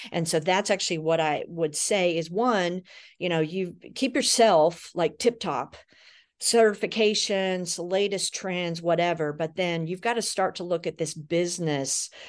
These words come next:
practice around just the thing that you do. And what is that gonna look like? You're gonna get a partner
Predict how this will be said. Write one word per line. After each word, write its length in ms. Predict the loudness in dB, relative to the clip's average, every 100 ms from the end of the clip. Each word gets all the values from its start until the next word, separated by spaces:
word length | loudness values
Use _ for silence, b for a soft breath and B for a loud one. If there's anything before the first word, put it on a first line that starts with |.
| B
practice 600 | -2 0 0 -4 -2 0
around 560 | 0 0 -2 0 -2 -2
just 260 | -2 -2 -6
the 60 |
thing 300 | -4 -4 -4
that 100 | -6
you 160 | -6 -8
do. 340 | -4 0 2
And 180 | 2 -2
what 220 | 0 0
is 180 | 0 -2
that 300 | -4 -4 -6
gonna 200 | -8 -6
look 220 | -6 -6
like? 200 | -6 -6
You're 100 | -6
gonna 200 | -6 -6 -6
get 120 | -8
a 60 |
partner 600 | -6 0 0 0 -4 -4